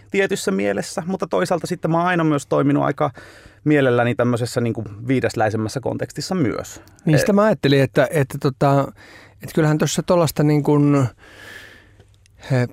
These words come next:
Speaker 2: perinteisempää poljentoa niin kuin on havaittavissa jotenkin, mutta jotenkin
Speaker 1: Joo.
Speaker 2: poikkeuksellisen, tuota, päivitetyssä ja hankalasti vastustettavassa
Speaker 1: <laughs>
Speaker 2: muodossa.
Speaker 1: Joo, se, se,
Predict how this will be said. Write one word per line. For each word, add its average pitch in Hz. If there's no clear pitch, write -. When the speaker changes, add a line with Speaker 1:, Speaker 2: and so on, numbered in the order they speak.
Speaker 2:
perinteisempää 127
poljentoa 110
niin 117
kuin 123
on 123
havaittavissa 107
jotenkin, 98
mutta 143
jotenkin 175
Speaker 1:
Joo. -
Speaker 2:
poikkeuksellisen, 120
tuota, 110
päivitetyssä 113
ja 113
hankalasti 110
vastustettavassa 95
Speaker 1:
<laughs> 107
Speaker 2:
muodossa. 92
Speaker 1:
Joo, 226
se, 233
se, 220